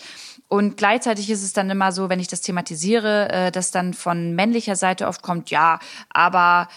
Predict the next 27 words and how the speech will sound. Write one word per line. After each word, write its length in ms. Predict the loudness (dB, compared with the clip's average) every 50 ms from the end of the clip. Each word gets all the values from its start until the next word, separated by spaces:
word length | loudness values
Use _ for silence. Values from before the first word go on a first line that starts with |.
| -18 _
äh, 320 | -2 0 2 2 2 0
bei 200 | 0 0 0 0
uns 280 | 0 0 -2 -4 -6 -4
Männern 360 | -4 -2 -2 0 -2 -2 -2
ist 160 | -6 -8 -8
das 140 | -6 -6 -4
ja 160 | -2 0 0
auch 160 | 0 0 0 -2
so, 380 | -6 -6 -4 -4 -4 -4 -4
wir 100 | -6 -4
werden 240 | 0 0 0 0 0
ja 160 | 0 0 2
auch 180 | 2 2 0 -2
mal 180 | -2 -2 -2
beleidigt.“ 800 | -2 -2 -2 -2 0 0 0 0 0 -2 -4 -4 -4 -4 -6 -6 -4
Ähm, 300 | -2 -2 -2 -2 -4 -6 -10 -16 -20 -20 -20 -20 -18 _
äh, 140 | -16 -16 -16 -16 -16 -16 -18 -18 -8 _
deine 360 | 2 2 4 4 2 2 2
Einschätzung 600 | 0 0 0 -2 -2 -4 -6 -6 -6 -8 -8 -6 -6
mal, 280 | -6 -4 -4 -4 -6
ja, 320 | -4 -2 0 2 2 0 0
nur 480 | -2 -2 0 2 2 2 2 0 0
wirklich 280 | -2 -4 -4 -4 -6 -4
von 120 | -2 0
deiner 280 | 2 2 2 2 0 0
Seite 400 | 0 0 0 -2 -2 -2 -4 -2
aus. 200 | -2 -4 -4 -8